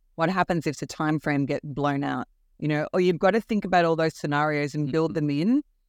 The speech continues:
Speaker 1: and already be upfront with potential solutions around that. Um, so we do have in the operating agreement that if the property doesn't sell,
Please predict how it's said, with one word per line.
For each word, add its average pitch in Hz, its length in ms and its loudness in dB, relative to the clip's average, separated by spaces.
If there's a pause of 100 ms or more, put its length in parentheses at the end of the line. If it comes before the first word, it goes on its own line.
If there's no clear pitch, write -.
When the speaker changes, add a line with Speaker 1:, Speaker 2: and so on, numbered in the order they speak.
Speaker 1:
and 160 140 0
already 180 360 2
be 165 140 0
upfront 160 580 0
with 151 180 -4
potential 156 480 -4
solutions 143 640 -2
around 127 340 -2
that. 104 180 -4 (460)
Um, 147 200 -2
so 165 160 0
we 165 120 0
do 180 220 2
have 196 140 2
in 170 120 0
the 160 80 0
operating 151 440 0
agreement 151 480 0
that 156 120 0
if 151 120 -4
the 156 80 -4
property 175 440 0
doesn't 151 360 0
sell, 143 500 -2